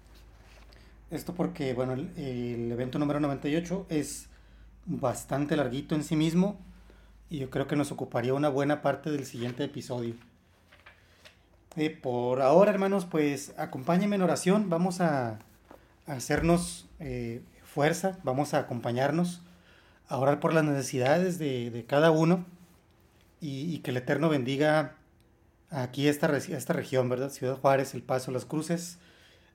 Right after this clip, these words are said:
y a todos a quienes nos sintonizan a través de, de internet, ¿verdad? Que el Eterno bendiga a todo su pueblo en la redondez de la tierra.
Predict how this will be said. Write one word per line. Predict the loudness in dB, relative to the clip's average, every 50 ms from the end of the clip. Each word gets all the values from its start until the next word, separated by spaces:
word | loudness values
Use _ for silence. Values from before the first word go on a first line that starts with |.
| _ -8
y | -4 -2 0
a | 0 0 0
todos | 0 2 2 4 4 2 0 -2 -6 -10 -14 -18 -20 _ _ -10
a | -8 -6 -6 -8
quienes | -6 -6 -4 -4 -4 -4 -4
nos | -6 -8 -8
sintonizan | -8 -10 -8 -6 -6 -4 -4 -2 -2 -2
a | -2 -2
través | -4 -4 -4 -4 -2 -2
de, | 0 0 0 0 0 -2
de | -4 -4
internet, | -4 -4 -6 -6 -4 -4 -2 -2 -2 -2
¿verdad? | -4 -4 -6 -8 -10 -14 -20 _ _ _ _ _ _ _ _ -8
Que | -6 -4
el | -4 -2
Eterno | -2 -2 -2 -2 -2
bendiga | -2 -2 -2 -2 0 0 0 0 -2 -4 -6 -8 -8
a | -10 -10 -8
todo | -6 -4 -2 -2 -4
su | -4 -6 -6 -4
pueblo | -4 -4 -4 -2 -2
en | 0
la | 0 0
redondez | -2 -2 -4 -4 -6 -4 -4 -4 -2 -2
de | -2
la | -2 -4 -4
tierra. | -4 -6 -6 -6 -8